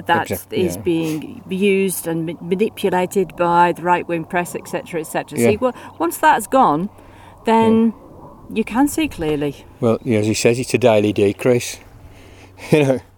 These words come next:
Speaker 1: Yeah.
Speaker 2: perhaps the only, the, the, the positive thing that you're doing is giving yourself the,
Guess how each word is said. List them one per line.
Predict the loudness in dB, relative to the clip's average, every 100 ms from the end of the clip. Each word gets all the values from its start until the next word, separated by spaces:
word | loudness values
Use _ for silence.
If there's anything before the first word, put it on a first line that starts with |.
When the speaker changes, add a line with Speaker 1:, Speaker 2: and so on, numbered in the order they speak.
| -20
Speaker 1:
Yeah. | -20 -20 -20 -20 -20 -12 -2
Speaker 2:
perhaps | -2 2
the | 4
only, | 4 2 0
the, | -2 0
the, | 0
the | 0
positive | 2 2 2 -2 -4
thing | -4 -4
that | -2
you're | 0
doing | 2 2 2
is | 0 2
giving | 2 2
yourself | 0 0 2 2 0
the, | -2